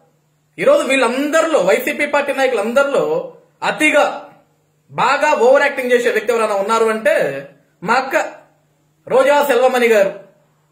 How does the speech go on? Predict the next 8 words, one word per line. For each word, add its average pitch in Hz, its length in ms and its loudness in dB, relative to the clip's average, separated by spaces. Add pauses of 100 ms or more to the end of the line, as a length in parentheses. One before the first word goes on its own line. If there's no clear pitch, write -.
(880)
ఈరోజు 294 280 2
ఆవిడ 294 240 2 (1000)
విజయవాడలోని 269 800 2
ఇంద్రకీలాద్రి 262 640 2
అమ్మవారిని 233 420 0
దర్శించుకునే 196 460 -2
దానికి 170 260 -2
వచ్చి 165 260 -8